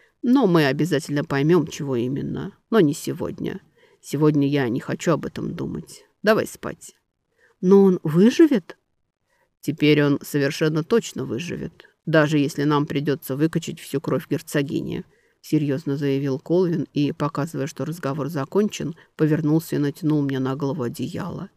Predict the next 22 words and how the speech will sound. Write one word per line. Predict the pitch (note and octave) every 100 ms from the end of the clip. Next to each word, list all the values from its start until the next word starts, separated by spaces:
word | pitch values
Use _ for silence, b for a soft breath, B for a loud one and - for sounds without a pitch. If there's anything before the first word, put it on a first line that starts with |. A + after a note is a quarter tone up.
| _ _ _
Я | A3 D4
и |
сама | C#4+ D#4 G4
понимала, | - D#3+ D3 C#3 D3 D3 - b b _
пытать | E3 E3 E3 -
его | D3+
дальше | D3+ D#3 D#3 -
бессмысленно, | D3 C#3 - E3 F#3+ - D#3 - D#3 G3 _ _ _
поэтому | C4+ F4 - D4+ D#4
прильнула | - C4 C#4 F4+ B3
к | F#3
теплому | - D#3 - D3+ D3
боку | D#3+ G#3+ C#4+ - C4+ F#4
и | D#4+
уснула, | F4+ E4 - A3 A#3 A3 G#3+ b b b _ -
даже | E4 D4+
не | D4
подумав | - C#4+ A3+ E3+ D3 D#3+
о | E3
том, | G3+ A3+ -
что | - - D#3+
кто-то | - - D3 G3+ -